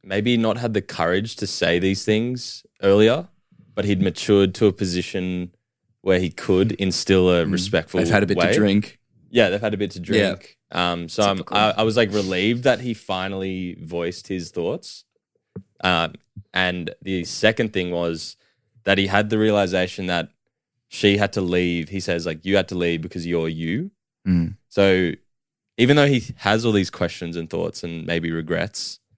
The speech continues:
Speaker 1: like, he knows that this was meant to happen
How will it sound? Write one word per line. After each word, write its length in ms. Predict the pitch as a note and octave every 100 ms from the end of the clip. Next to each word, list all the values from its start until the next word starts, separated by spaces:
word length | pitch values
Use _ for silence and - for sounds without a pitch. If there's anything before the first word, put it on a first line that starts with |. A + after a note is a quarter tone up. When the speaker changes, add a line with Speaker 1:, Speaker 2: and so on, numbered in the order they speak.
| _ -
Speaker 1:
like, 460 | F2+ E2 - - _
he 120 | - F#2+
knows 420 | F2+ F2+ F2 E2
that 260 | E2+ D#2+ _ _ _ _
this 280 | F2+ E2+ -
was 420 | F2 D#2 - - - -
meant 220 | E2+ D#2
to 60 |
happen 480 | E2 D#2+ - D#2+ D#2+